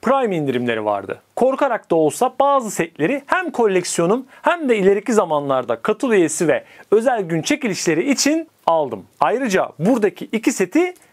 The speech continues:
Legoland Discovery Center'dan aldım. Biliyorsunuz arkadaşlar, Legoland Discovery Center'da üyelere özel yüzde on indirim var.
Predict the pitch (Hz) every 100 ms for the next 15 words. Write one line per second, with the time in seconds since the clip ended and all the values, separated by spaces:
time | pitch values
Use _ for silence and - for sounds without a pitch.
0 | - 269 226 254 311 196 214 - 202 190
1 | 180 156 156 151 135 113 98 - _ 185
2 | 277 254 196 165 160 175 170 160 180 214
3 | 247 220 170 202 214 247 202 185 165 151
4 | 165 214 262 277 277 214 190 175 285 277
5 | 156 277 294 233 247 359 339 _ - 208
6 | 196 175 143 113 98 -